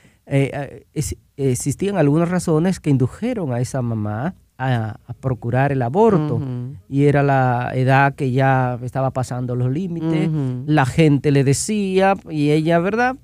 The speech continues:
Speaker 1: Eh, escuchó, pero
Speaker 2: Ujú.
Speaker 1: usted entiende que ella actuó movido por esa situación, que no era que realmente no la deseaba.
Speaker 2: Sí, exacto.
Speaker 1: Eh, así que yo pienso que Dios de alguna manera intervino,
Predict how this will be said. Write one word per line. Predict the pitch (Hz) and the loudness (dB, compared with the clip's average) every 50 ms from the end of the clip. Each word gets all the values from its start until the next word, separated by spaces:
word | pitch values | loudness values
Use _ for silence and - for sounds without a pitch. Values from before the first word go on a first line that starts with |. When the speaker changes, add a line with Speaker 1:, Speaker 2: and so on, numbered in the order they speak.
| _ _ _ - | _ _ _ -12
Speaker 1:
Eh, | 143 143 131 113 95 87 | -10 -8 -8 -6 -6 -6
escuchó, | 151 - - 147 135 - 135 117 | -6 -6 -6 -6 -4 -4 -4 -4
pero | - 135 147 151 160 | -4 -4 -2 -2 0
Speaker 2:
Ujú. | 170 165 160 160 151 147 147 | 0 -2 -2 -4 -6 -6 -6
Speaker 1:
usted | 139 123 170 180 | -4 0 2 2
entiende | 170 156 185 185 180 165 156 143 | 2 2 2 2 2 2 2 0
que | - 175 | 0 0
ella | 165 165 | 2 4
actuó | 160 147 - - 208 226 254 294 | 2 2 0 -2 0 2 2 2
movido | 254 208 165 135 147 160 160 165 | 2 2 2 4 4 2 2 2
por | - 143 147 160 | 0 -2 -2 -2
esa | 147 - 175 | 0 0 -2
situación, | - - 165 - 214 202 - 214 202 196 208 | -2 -4 -4 -4 -2 0 2 2 2 2 2
que | - 170 143 | 0 2 2
no | 147 156 | 2 4
era | 165 175 170 | 4 2 2
que | - 156 | 2 2
realmente | 139 151 147 147 151 156 156 156 - 143 135 | 2 4 4 4 4 4 2 2 0 0 0
no | 143 151 | 2 2
la | 160 151 143 | 2 4 4
deseaba. | 147 - - - 175 202 247 254 208 151 131 120 | 2 2 2 4 4 6 6 6 6 4 2 2
Speaker 2:
Sí, | 165 | 0
exacto. | 165 165 - - 147 131 131 131 - _ 139 147 | -4 -10 -10 -10 -10 -10 -10 -12 -14 _ 0 4
Speaker 1:
Eh, | 147 143 139 139 135 131 127 127 123 120 117 117 113 110 104 95 90 - | 6 6 6 6 6 4 4 2 2 0 -2 -4 -6 -8 -10 -10 -4 0
así | 147 156 - - 202 202 | 0 0 2 0 -2 0
que | - 220 196 190 185 175 165 156 147 - _ _ _ _ _ _ _ | 2 2 4 4 4 2 2 0 -4 -6 _ _ _ _ _ _ _
yo | - 156 175 - | -2 -2 0 2
pienso | - 196 196 208 196 - 214 202 | 2 2 2 2 2 0 -2 -2
que | - 208 185 170 156 156 143 131 - _ _ _ _ _ | 0 0 0 0 0 -2 -4 -8 -12 _ _ _ _ _
Dios | - 120 120 143 156 175 196 214 214 - - - - - | -14 -4 2 4 4 6 6 4 2 0 -4 -10 -4 -2
de | 156 | 0
alguna | 143 139 135 151 160 160 | 0 0 0 -2 -2 -2
manera | 165 160 160 170 180 175 165 156 | 0 0 0 2 2 2 4 4
intervino, | 156 151 135 147 131 127 123 151 175 196 208 220 226 233 247 - - | 2 2 0 0 -2 0 0 0 0 0 0 -4 -6 -6 -8 -10 -12